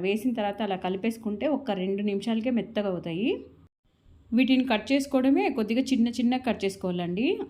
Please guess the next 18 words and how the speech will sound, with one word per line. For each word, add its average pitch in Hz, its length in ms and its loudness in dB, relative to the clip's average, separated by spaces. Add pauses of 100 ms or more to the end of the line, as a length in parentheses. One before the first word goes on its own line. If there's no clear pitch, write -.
అప్పుడు 262 280 0
చాలా 202 280 0
త్వరగా 196 340 -2
అయితే 208 220 -4
చేయొచ్చు 180 320 -2
అనమాట 170 240 -6 (100)
ఈ - 100 0
రెసిపీ. 190 380 -6 (1300)
ఇదండి, 180 300 -4 (140)
ప్యాన్లోకి 214 440 0
అంతటినీ 202 420 -4
వేసిన 185 340 -2
తర్వాత 175 300 -6 (580)
ఇంకా 190 160 -2 (460)
చూడండి 180 340 -2
ఈ - 80 0
విధంగా 190 300 -4 (580)
కదిపేసుకొని 220 680 0